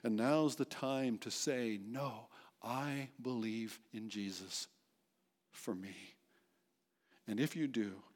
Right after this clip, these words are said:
if your faith is sincere instead of surface,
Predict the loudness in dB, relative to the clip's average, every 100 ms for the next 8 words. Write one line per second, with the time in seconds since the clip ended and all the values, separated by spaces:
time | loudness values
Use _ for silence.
0 | _ _ _ -10 -6 10 12 12 8 12
1 | 12 12 12 10 8 6 6 8 10 12
2 | 12 10 8 6 6 6 6 4 4 2
3 | 2 0